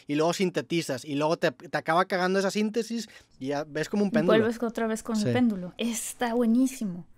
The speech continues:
Speaker 2: está buenísimo. Hay algo que cuando yo estaba, cuando yo empezaba a escribir, decían, es como, es como la palabra clave de cuando quieres que se te ocurra una historia. Y, y otra es la emoción que está detrás, ¿no? Y decían,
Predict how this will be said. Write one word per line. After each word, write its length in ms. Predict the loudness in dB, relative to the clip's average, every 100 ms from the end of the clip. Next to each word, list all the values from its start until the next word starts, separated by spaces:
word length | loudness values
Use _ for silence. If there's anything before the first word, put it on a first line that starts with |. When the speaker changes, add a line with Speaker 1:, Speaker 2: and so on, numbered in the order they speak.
| -20 -14
Speaker 2:
está 280 | -4 0 2
buenísimo. 460 | 2 0 2 -2 -4 -14 -16 4
Hay 160 | 8
algo 220 | 8 8 6
que 140 | 4
cuando 220 | 6 6
yo 140 | 6 2
estaba, 400 | 4 4 4 2
cuando 200 | 0 2
yo 60 |
empezaba 360 | 2 2 2 0
a 20 |
escribir, 560 | 0 -4 -2 0 -2 -8 _ -20 -20 -20 -4
decían, 320 | 2 6 6
es 120 | 4
como, 420 | 4 4 4 2 -2
es 160 | 0 2
como 200 | 4 4
la 180 | 4 2
palabra 540 | 2 2 4 2 0
clave 500 | 0 2 4 4 4
de 180 | 2 -2
cuando 340 | -2 -2 -2
quieres 440 | -2 0 2 2 -2
que 120 | -8
se 100 | -8
te 120 | -6
ocurra 380 | -8 -6 -4 -2
una 160 | -2 -4
historia. 460 | -4 -4 -4 -8 -20 -20 -20 -20 -4
Y, 200 | -2 0 2
y 160 | 8
otra 300 | 8 8 4
es 100 | 4
la 80 | 4
emoción 640 | 2 0 2 4 4 2 -2
que 100 | -6
está 220 | -2 -2
detrás, 440 | -2 -6 -8 -8
¿no? 200 | -10 -10 -8
Y 80 | -4
decían, 500 | -4 0 2 2